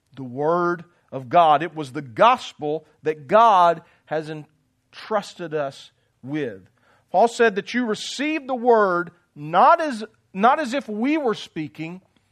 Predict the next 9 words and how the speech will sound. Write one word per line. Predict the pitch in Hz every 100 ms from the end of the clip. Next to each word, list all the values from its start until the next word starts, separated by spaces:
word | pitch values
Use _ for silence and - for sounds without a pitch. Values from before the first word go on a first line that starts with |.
| _ _ _ -
but | 170
as | 170 208
if | 220 147
God | 190 214 220 170
was | 151
speaking, | - - 131 113 123 117 123 _ _ _ _ _ _ _ -
because | 131 165 151
in | 151
fact, | - 202 175 _